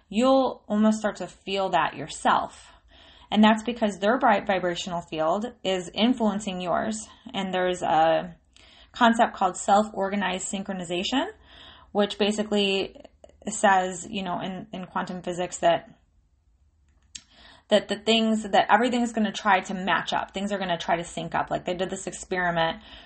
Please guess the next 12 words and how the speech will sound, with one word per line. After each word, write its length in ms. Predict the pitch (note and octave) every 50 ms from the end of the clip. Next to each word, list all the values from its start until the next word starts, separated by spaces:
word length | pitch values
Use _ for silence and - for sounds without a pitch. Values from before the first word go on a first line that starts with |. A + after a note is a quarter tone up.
| - -
with, 460 | - F#3+ F#3+ F3 F3 F3 - - - - -
um, 380 | - F#3 F3 E3+ E3 E3 E3 E3+
these 320 | F3 F#3 E3+ E3+ F3 -
little 280 | - F#3 F#3 F3+ F3 F3
switches, 600 | F3 - - - G3 G3 - F3+ - - E3 -
and 180 | - - F#3 F3+
they 60 | E3+
were 140 | E3 F3 -
all 320 | - F3+ F#3 F3+ F#3 F#3
moving 440 | F#3 F#3+ F#3+ F#3 F#3+ F3+ E3+ E3+ E3+
one 220 | F3 E3 E3+ E3+
way. 340 | E3+ E3 D#3 - - G#3 -